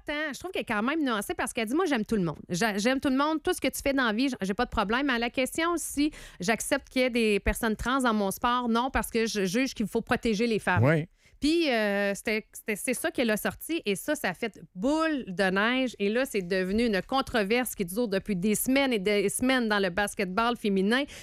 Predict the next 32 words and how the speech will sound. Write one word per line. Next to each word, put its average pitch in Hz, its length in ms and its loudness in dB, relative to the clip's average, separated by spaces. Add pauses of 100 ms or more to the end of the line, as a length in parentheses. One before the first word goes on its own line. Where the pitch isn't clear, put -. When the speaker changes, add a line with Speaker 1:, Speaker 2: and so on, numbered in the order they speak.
(140)
Speaker 1:
Là, 269 160 2 (140)
on 240 180 2
a 294 100 2
des 240 380 2
hommes, 254 340 0 (360)
d'anciens 285 420 0
joueurs 285 260 0
de 254 120 0
basket. 220 480 0
Speaker 2:
Mais - 120 4
est-ce 180 200 4
que, 294 180 2
Speaker 1:
Oui, 185 40 0
Speaker 2:
juste 214 220 2
avant, 127 220 4
Speaker 1:
vas-y. 95 120 0 (360)
Speaker 2:
est-ce 127 160 -2
que 254 340 2
la 131 220 0
Ligue 170 480 0 (100)
a, 98 220 -14 (100)
a, 110 240 0 (160)
parce 110 160 -6
que 135 80 0
moi, 196 120 4
j'avais 139 180 2
compris 139 420 0
que 135 80 -6
la 110 100 2
W 131 360 2
N 143 100 0
B 123 300 0